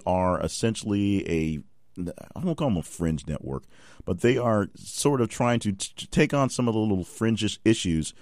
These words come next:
uh, to, uh, add a little bit of spice to their very low-powered operation. They're a very low-budget operation, or I should say low budget. They're a very, uh, low-capital operation.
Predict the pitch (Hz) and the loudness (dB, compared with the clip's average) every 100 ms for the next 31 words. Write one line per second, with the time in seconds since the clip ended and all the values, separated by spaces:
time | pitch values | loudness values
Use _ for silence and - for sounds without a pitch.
0 | - - - 82 80 78 - 92 85 80 | -20 -20 -4 0 2 0 0 2 2 2
1 | 76 73 - - - 101 101 92 95 85 | 2 -2 -6 -10 0 2 4 2 2 2
2 | 82 - 87 82 - - 85 78 76 71 | 0 0 -2 -2 -2 -4 -2 -2 -4 -2
3 | 87 92 98 98 - 85 80 82 85 80 | 0 0 0 -2 -4 -2 2 2 2 -2
4 | - - 87 78 73 71 73 64 67 67 | -10 -6 -4 -4 -6 -10 -10 -8 -6 -8
5 | 60 - 69 76 78 101 110 98 - - | -10 -8 -6 -4 -2 0 2 0 -6 -6
6 | 95 92 90 80 80 76 73 85 80 67 | -2 2 2 2 0 0 -2 -2 -2 -8
7 | - 87 - 90 87 76 - 62 76 73 | -2 -2 -2 -4 -4 -6 -8 -6 -4 -4
8 | 71 87 95 85 101 95 90 - - - | -2 2 2 4 4 4 0 -6 -14 -4
9 | 80 78 - - 73 - - - - 98 | -2 -2 -6 -12 -16 -16 -20 -18 -4 2
10 | 101 101 - 175 185 147 85 71 - 62 | 4 4 2 4 4 4 2 -2 -6 -8
11 | 62 - 67 | -6 -6 -6